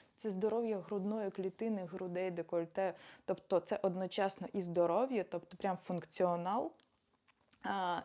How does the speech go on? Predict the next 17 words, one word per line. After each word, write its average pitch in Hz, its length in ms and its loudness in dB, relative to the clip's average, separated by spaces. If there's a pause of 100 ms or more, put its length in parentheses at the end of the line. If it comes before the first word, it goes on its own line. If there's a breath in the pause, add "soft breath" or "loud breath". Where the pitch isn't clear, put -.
цих - 320 2
органів, 202 540 2
щоб - 200 -8
там, 170 280 -4 (440 loud breath)
ем, 165 400 0
зникали 165 540 0
запалення, 226 800 0
зникали 165 480 -4
утворення, 233 1000 0 (320 loud breath)
тому 202 260 2
що 202 140 -4
ми 196 100 0
будемо 180 360 -2
йти 175 300 -4
через 165 340 -4
покращення 202 640 -2
кровообігу, 208 1200 0